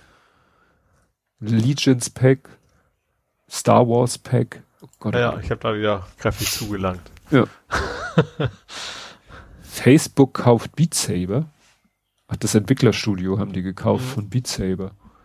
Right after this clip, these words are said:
Speaker 1: Hat man da schon irgendwas von gehört?
Speaker 2: Nö. Also Facebook hatte ihre Oculus, ne, aber das, das
Speaker 1: Ja.
Speaker 2: Beat Saber ist irgendwas, nö.
Speaker 1: Ja. Mundauer,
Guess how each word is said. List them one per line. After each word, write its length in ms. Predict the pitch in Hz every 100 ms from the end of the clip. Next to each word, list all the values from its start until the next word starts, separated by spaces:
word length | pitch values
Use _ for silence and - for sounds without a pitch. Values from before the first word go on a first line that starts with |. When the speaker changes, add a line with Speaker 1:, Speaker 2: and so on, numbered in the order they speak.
| _ _
Speaker 1:
Hat 180 | 127 123
man 80 | 113
da 60 |
schon 160 | - 139
irgendwas 300 | 120 113 -
von 160 | 117
gehört? 500 | 104 101 98 151 - - _ _ -
Speaker 2:
Nö. 300 | 104 101 95 -
Also 220 | 123 131
Facebook 340 | - 131 113 131
hatte 180 | 123
ihre 120 | 117 107
Oculus, 600 | 120 135 107 98 92 110
ne, 80 | 117
aber 300 | 113 107 107
das, 240 | 104 - -
das 220 | 107 117
Speaker 1:
Ja. 80 | 104
Speaker 2:
Beat 220 | 90 127 -
Saber 320 | 135 120 117
ist 140 | 110
irgendwas, 420 | 120 107 104 - -
nö. 160 | 104 98 - _ _ _ _ _ _ _ _ _ _ _ _ _ _ -
Speaker 1:
Ja. 300 | 165 87 - _ _ _ _ _ _ _ _ _ -
Mundauer, 680 | 143 202 - 98 90 90